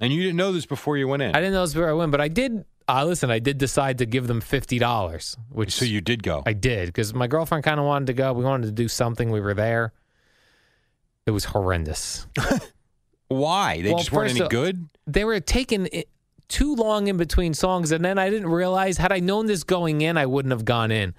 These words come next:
Speaker 2: They were, they were using the set list that Bruce Springsteen used at a, uh, famous show of his at the Agora Club in Cleveland.
Speaker 1: Okay, now I don't understand why that's bad.
Speaker 2: It's bad because it was from nineteen seventy-eight, so there
Speaker 1: Oh.
Speaker 2: was no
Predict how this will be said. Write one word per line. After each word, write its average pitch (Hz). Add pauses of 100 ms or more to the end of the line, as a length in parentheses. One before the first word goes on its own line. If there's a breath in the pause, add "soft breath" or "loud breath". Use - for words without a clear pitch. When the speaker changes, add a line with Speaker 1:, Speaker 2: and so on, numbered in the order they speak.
(420 soft breath)
Speaker 2:
They 147
were, 190 (300)
they 151
were 180
using 165
the 131
set -
list 117
that 113
Bruce 147
Springsteen 123
used 117 (180)
at 104
a, 95
uh, 90
famous 151
show 131
of 110
his 104 (280 soft breath)
at 120
the 131
Agora 110
Club 101 (100)
in 110
Cleveland. 92 (100)
Speaker 1:
Okay, 127
now 120
I 117
don't 131
understand 127
why 117
that's 110
bad. 80 (420)
Speaker 2:
It's 135
bad 151
because 139
it 123
was 113
from 120
nineteen 120
seventy-eight, 104
so 113
there 110
Speaker 1:
Oh. 110
Speaker 2:
was 107
no 135